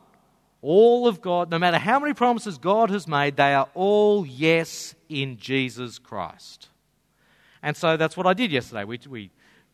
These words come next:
I tried to creatively teach them this memory verse, and then, of course, I made them recite it individually, word perfect, or they weren't allowed to leave the room.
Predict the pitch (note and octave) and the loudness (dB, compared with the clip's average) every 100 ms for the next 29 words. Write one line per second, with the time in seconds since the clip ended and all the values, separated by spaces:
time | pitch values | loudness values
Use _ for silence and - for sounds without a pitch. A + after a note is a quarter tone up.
0 | _ - G#2+ - - C3+ B2 - C#3+ C#3 | _ -12 -12 -8 0 0 0 -6 0 2
1 | D#3 C3 B2 F3 E3 D3 C3+ D#3+ F3 F#3 | 0 -4 -6 -6 -6 -10 -8 -6 -2 0
2 | G3 A#3+ E3 D#3 D#3+ - D#3+ D#3+ - C#3+ | 0 0 -2 -4 -4 -2 0 0 -2 -4
3 | C#3 C#3+ C3+ C3 C3 A3 A3 A#2+ A#2 F#3+ | -2 -2 -4 -10 -4 2 2 2 -2 -4
4 | F3+ B2 A#2 A#2+ C3 C#3 F#3+ C3+ C3 A#2 | -4 -6 -8 -6 -8 -4 -4 -4 -10 -10
5 | C#3 C3+ C#3 B2 A2+ G#2+ G2+ G#2+ G2+ G#2 | -8 -4 -4 -4 -6 -8 -8 -12 -12 -6
6 | C3+ F3 F2+ | -2 -2 -2